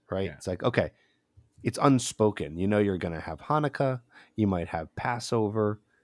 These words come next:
Speaker 1: you're not gonna have Christmas,
Speaker 2: Yeah.
Speaker 1: and whatever else there is. Maybe, you know, you understand that maybe one might go to the high holiday, uh, temple,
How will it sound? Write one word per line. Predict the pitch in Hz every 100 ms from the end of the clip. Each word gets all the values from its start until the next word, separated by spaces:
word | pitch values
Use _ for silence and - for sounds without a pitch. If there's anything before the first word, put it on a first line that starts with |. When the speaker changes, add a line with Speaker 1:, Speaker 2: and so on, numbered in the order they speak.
| _ _ _ _ _ _
Speaker 1:
you're | - 101
not | 98 104 117
gonna | 107 101
have | 85 76
Christmas, | - 120 - 113 113 - - _ _ _ 101
Speaker 2:
Yeah. | 90
Speaker 1:
and | 98 98 90 87 82 78 - _ _ _ _ _ _ _ _ _ _ _ -
whatever | 98 113 117 107 107
else | 92 -
there | 85
is. | 80 101
Maybe, | 104 104
you | 107
know, | 87 85 - _ _ _ -
you | 110 110
understand | 120 120 117 - 110 113 113
that | 101
maybe | 104 101 107 107 107 - _ _ -
one | 98 101 110 110 110 104
might | 98 104 -
go | 98 98 101
to | - 95
the | 92 90 - _ _ _ _
high | - 104 101
holiday, | 101 101 104 104 101 98 98 - _ _ _ -
uh, | - - -
temple, | 110 101 107 98 98